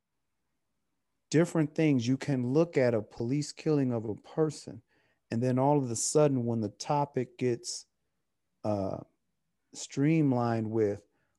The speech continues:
"Well, he was running, or should he have been running, or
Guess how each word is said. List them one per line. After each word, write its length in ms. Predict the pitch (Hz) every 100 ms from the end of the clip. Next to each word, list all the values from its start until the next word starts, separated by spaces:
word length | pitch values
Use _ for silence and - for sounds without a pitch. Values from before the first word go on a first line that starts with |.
| _
"Well, 300 | - 110 104
he 160 | 113 113
was 220 | 104 101
running, 580 | 113 143 147 143 139 127
or 100 | 101
should 260 | 98 127 120
he 60 | 110
have 120 | 101
been 220 | 104 104
running, 720 | 123 147 143 143 143 135 117
or 240 | 98 98